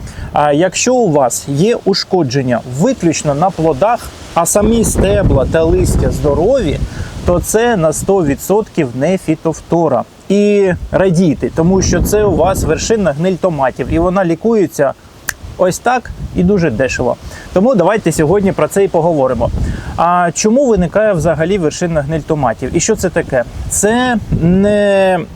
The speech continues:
не засвоювання рослиною в достатній мірі кальцію.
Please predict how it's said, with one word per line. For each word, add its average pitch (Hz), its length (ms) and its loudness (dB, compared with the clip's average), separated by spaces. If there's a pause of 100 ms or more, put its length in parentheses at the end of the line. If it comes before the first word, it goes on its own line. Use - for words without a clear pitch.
(640)
не 170 160 4
засвоювання 143 920 0
рослиною 175 800 0
в 131 140 -6
достатній 160 720 -2
мірі 180 560 0 (140)
кальцію. 123 600 -2